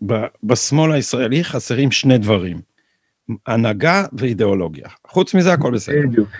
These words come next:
Speaker 2: אז,
Speaker 1: א-,
Speaker 2: אז
Speaker 1: אבל
Speaker 2: יש,
Speaker 1: האופטימיות,
Speaker 2: לנו יש
Speaker 1: אני שואל, לא, לא על מערכת הבחירות הזאת. אתה מסתכל על התרבות הישראלית, כי, כי גם הסדרה שלך,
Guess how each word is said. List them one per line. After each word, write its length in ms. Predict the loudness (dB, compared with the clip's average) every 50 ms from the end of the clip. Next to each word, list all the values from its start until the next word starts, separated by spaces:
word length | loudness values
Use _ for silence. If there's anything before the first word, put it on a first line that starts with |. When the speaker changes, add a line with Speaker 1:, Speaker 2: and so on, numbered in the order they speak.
| -20 -20 -20 -20 _ -8
Speaker 2:
אז, 160 | -8 -6 -2
Speaker 1:
א-, 40 | 0
Speaker 2:
אז 160 | 0 0 0 0
Speaker 1:
אבל 180 | 0 0 2 2
Speaker 2:
יש, 40 |
Speaker 1:
האופטימיות, 580 | 2 2 2 2 2 2 2 2 2 0 0 0
Speaker 2:
לנו 120 | 0 -2
יש 40 | -2
Speaker 1:
אני 0 |
שואל, 240 | 0 0 0 2 2
לא, 240 | 2 0 0 0 0
לא 100 | 0 0
על 80 | 2
מערכת 340 | 0 0 0 -2 -4 -4 -6
הבחירות 460 | -6 -6 -4 -4 -2 -2 -2 -2 -2
הזאת. 340 | -4 -6 -6 -6 -10 -12 -14 -20 _ _ _ -12 -12
אתה 160 | -4 0 2
מסתכל 320 | 2 2 0 -2 0 2 2 2 2 -2
על 180 | -4 -2 0
התרבות 480 | -2 0 0 -2 -2 2 2 2 4 4
הישראלית, 680 | 2 2 0 -2 -2 -2 -2 -2 -2 -8 -12 _ -20 _
כי, 260 | -2 0 0 0 0 -4 -10
כי 120 | -4 -2 0
גם 380 | 2 4 4 4 2 2 0
הסדרה 440 | -2 -2 -2 -2 -2 2 2 2 2
שלך, 220 | 0 -4 -2 -2